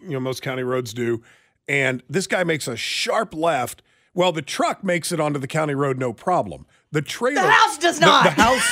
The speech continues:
Speaker 1: that he's hauling
Speaker 2: <laughs>
Speaker 1: does not. And half of it's in the ditch. Sparks are flying everywhere. Road signs are being ripped out of their, uh, casing. They finally do get the guy.
Speaker 2: D-, do me a solid.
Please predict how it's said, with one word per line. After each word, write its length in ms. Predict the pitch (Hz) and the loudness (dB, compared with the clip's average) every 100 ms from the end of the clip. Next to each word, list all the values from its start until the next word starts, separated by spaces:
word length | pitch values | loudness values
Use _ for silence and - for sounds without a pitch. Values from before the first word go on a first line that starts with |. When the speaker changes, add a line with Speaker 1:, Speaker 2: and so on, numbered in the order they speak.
| - | 2
Speaker 1:
that 120 | 190 | 2
he's 160 | 175 - | 2 2
hauling 460 | - 254 202 160 | 2 2 2 0
Speaker 2:
<laughs> 160 | 170 143 | -2 -2
Speaker 1:
does 280 | 160 143 135 | -2 0 0
not. 460 | 196 208 143 135 - - - 494 523 - | 0 2 2 0 -4 0 2 4 2 2
And 380 | 165 165 160 156 - _ _ | 2 4 2 0 -8 _ _
half 300 | - 202 233 | 0 2 2
of 100 | 226 | 0
it's 160 | 202 - | -4 -2
in 140 | 202 | -2
the 80 | 165 | -2
ditch. 440 | 127 165 160 - - | -2 -2 -2 -4 -8
Sparks 500 | - - 233 240 - | -8 -2 -2 -2 -4
are 100 | 175 | -6
flying 440 | - 214 185 180 | -4 0 0 2
everywhere. 500 | 170 156 143 143 143 - - - | 2 0 0 2 0 -2 -12 -2
Road 340 | 185 254 214 | 0 0 -2
signs 400 | - 214 208 170 | -4 -2 0 0
are 40 | |
being 320 | 180 175 143 170 | 0 -2 -2 -2
ripped 240 | 226 214 | -2 0
out 160 | 185 185 | 0 0
of 80 | |
their, 240 | 160 151 139 _ - - _ - - _ _ - _ - - _ - | 0 0 -2 _ -20 -20 _ -20 -20 _ _ -20 _ -20 -20 _ -6
uh, 260 | 165 139 135 | -2 -2 -4
casing. 600 | - 208 - 175 156 156 _ _ _ _ _ _ _ _ _ _ 151 | -4 -2 0 -2 -2 -4 _ _ _ _ _ _ _ _ _ _ -2
They 100 | 160 | -2
finally 460 | - 226 247 220 | 2 2 2 0
do 160 | 180 190 | 0 0
get 200 | 170 - | -2 -2
the 80 | 90 | -10
guy. 280 | 65 - - _ _ _ _ _ _ _ _ | -10 -14 -20 _ _ _ _ _ _ _ _
Speaker 2:
D-, 80 | - 185 | -18 -6
do 140 | 233 | -2
me 100 | 226 | 0
a 60 | 190 | 0
solid. 380 | 156 123 - | 0 -2 -6